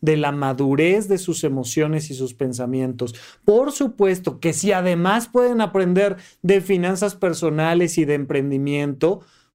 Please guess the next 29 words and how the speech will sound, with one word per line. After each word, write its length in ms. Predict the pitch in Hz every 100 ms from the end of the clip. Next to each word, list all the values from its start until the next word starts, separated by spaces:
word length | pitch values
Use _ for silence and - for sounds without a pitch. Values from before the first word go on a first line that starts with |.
| -
por 240 | 190 165
supuesto 600 | 156 151 170 165 196 233
que 120 | 196
vale 280 | 147 151 185
la 180 | 185 180
pena 280 | 151 160 175
que 120 | 180
se 100 | 175
acerquen 380 | - 127 135 135
a 80 |
profesionales. 800 | 135 131 143 202 269 269 113 - _ - - -
Entonces, 560 | 196 214 208 208 185
oigan, 420 | 185 185 190 175 165
¿y 140 | 170
quién 200 | 147 208
de 60 | 220
ustedes 320 | 196 208 196
está 200 | 170 208
yendo 240 | 208 214 214
a 80 |
terapia? 400 | 196 156 226 285
Nomás 300 | 214 175 214
vean 220 | 208 233 240
el 120 | 220
nivel 300 | 185 180 226
de 60 | 233
ansiedad 440 | 220 175 190 214
que 120 | 208
traen. 460 | 190 202 240 294